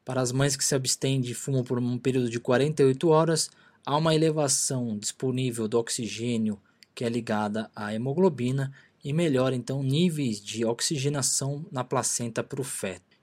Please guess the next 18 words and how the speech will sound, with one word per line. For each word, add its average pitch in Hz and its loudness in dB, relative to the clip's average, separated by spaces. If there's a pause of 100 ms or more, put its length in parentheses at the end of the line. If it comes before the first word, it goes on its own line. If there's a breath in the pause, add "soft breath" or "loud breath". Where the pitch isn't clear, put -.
E 123 -6
o 131 -2
feto, 113 -4
então, 120 -4 (320 loud breath)
durante 123 -2 (160)
a 104 -8
sua 117 -4
desenvolvimento, 131 -4
terá 131 0
melhores 127 0
condições 120 -4
de 113 -10
desenvolvimento. 120 -4 (100)
A 113 -6
nicotina 160 4
também 175 2
pode 175 0
ser 185 4